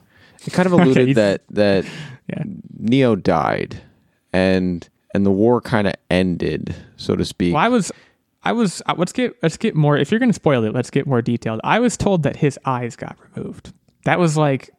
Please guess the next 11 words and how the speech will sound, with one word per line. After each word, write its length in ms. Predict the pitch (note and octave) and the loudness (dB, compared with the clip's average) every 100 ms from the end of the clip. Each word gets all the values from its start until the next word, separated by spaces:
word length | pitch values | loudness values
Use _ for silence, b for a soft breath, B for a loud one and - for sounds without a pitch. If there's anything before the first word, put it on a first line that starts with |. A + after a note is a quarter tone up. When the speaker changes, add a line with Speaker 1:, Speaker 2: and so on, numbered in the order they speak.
| _ _ _ _ - | _ _ _ _ -2
Speaker 2:
I 120 | C#3+ | 0
was 120 | D3 | 0
told 200 | - D3 | 0 -4
that's 200 | B2+ - | -4 -8
what 100 | C#3 | -10
happened. 400 | - - - F3 | -10 -10 -10 -4
And 80 | D#3 | 0
maybe 220 | G3 B3+ F3+ | 2 4 2
I, 100 | D3 | 2
maybe 420 | D#3+ G#3 E3 - - - - - | 2 2 0 -4 -14 -20 -20 -20
s-, 120 | - | -10